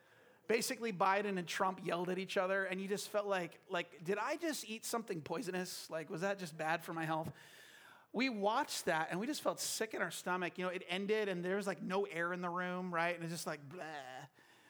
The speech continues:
And I looked at my wife, and she said this. She's like, "The only thing I feel like I can pray in this, and I feel like God's saying is, 'Oh, God, have mercy.'" Like, "Oh, God, we need mercy. We need,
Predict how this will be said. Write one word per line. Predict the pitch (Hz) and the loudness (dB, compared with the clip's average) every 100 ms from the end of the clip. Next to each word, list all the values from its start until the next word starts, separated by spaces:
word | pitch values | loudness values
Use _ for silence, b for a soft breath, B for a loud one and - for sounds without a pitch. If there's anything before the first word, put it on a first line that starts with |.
| B B B _ _ _ _ | B B B _ _ _ _
And | 233 226 220 226 - _ _ _ _ _ _ _ _ _ _ _ - | 0 0 0 -10 -20 _ _ _ _ _ _ _ _ _ _ _ 0
I | 185 | 2
looked | 240 254 | 2 -2
at | 247 | -2
my | 196 | -2
wife, | 180 220 214 | 0 -2 -2
and | 180 | -6
she | - 254 | -8 -8
said | - 185 170 | -2 -2 0
this. | 196 175 | -2 -2
She's | 170 | -6
like, | 175 | -8
"The | - | -8
only | 165 202 277 | -6 -4 -2
thing | - 226 | -4 -4
I | 196 | -4
feel | 185 202 | -4 -2
like | 202 185 | -2 0
I | 175 | -2
can | 165 | -4
pray | - 175 233 170 139 | -4 -2 -2 -4 -6
in | 156 | -4
this, | 156 143 - - | -4 -4 -10 -8
and | 156 160 | -8 -6
I | 165 | -8
feel | - 190 | -4 -4
like | 165 | -2
God's | 160 147 | -2 -2
saying | 175 175 160 | -4 -2 -2
is, | 151 - - _ _ - | -4 -6 -16 _ _ -8
'Oh, | 180 | -6
God, | 180 147 165 156 | -4 -2 -2 -2
have | 135 131 | -4 -8
mercy.'" | 139 185 - - - _ _ _ _ _ _ b b b b b b b b b b _ _ - | -6 -8 -10 -14 -20 _ _ _ _ _ _ b b b b b b b b b b _ _ -14
Like, | 220 170 - | -14 -14 -8
"Oh, | 185 156 | -6 -4
God, | 170 170 147 | -2 -4 -4
we | 170 | -4
need | 190 160 | -4 -4
mercy. | 151 165 - 147 139 147 | -6 -6 -6 -8 -10 -6
We | 156 | -4
need, | 165 | -4